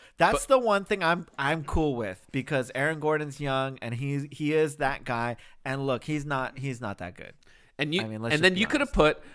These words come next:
Speaker 2: Markelle, Terrence Ross, Evan Fournier, Jonathan Isaac, Nikola Vucevic on the same team. <laughs> On the
Speaker 1: And
Speaker 2: same
Speaker 1: draft,
Speaker 2: team.
Speaker 1: and draft somebody. Go ahead and draft somebody with your own terrible pick. <laughs>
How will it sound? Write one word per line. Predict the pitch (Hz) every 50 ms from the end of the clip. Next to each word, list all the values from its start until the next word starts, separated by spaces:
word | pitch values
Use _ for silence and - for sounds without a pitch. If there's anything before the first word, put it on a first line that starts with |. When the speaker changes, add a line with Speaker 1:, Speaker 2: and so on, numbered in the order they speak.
| - - -
Speaker 2:
Markelle, | 113 113 127 156 208 220 - - 247 247 240 247 247 240 - - - - - - _ - -
Terrence | - - 123 131 165 202 226 226 -
Ross, | 220 220 208 208 208 214 - - - - - - _ _ _ _ -
Evan | 120 139 151 185 220 220
Fournier, | - - 214 214 220 214 214 208 208 202 196 196 190 196 220 - - - - _ - -
Jonathan | - 139 151 165 180 180 196 196
Isaac, | 185 170 160 156 147 - 151 151 - - _ _ _ _ _ _ -
Nikola | 123 135 139 - 160 156 160
Vucevic | 156 156 160 160 156 - 170 143 135 131 127 - - - -
on | 123 131 127
the | 127 131
same | - - - - - - 233 226 233 233 240 247 262 262 254 226
team. | - - 262 247 202 135 117 131 -
<laughs> | - 311 - - - - - - - - - - - - _ -
On | 151 160 160
the | 165
Speaker 1:
And | 170
Speaker 2:
same | - 294 320 349 392 415 392 403
Speaker 1:
draft, | - 285 311 320 349 392
Speaker 2:
team. | - 170 143 - - - - - - - - -
Speaker 1:
and | - - 302 311
draft | 294 330 339 339 359 -
somebody. | - 370 359 339 320 320 294 285 269 247 202 143 - - - - _ -
Go | - 339 349 320
ahead | 285 330 370 359
and | 294 285 277
draft | 240 294 285 302 294
somebody | - - 302 285 285 277 269
with | 233 214 254 254 254
your | 262 269 269 269 277
own | 277 285 294 294
terrible | - - 285 277 277 294 277 277 285 285
pick. | - - - 320 330 285 214 - - - _
<laughs> | -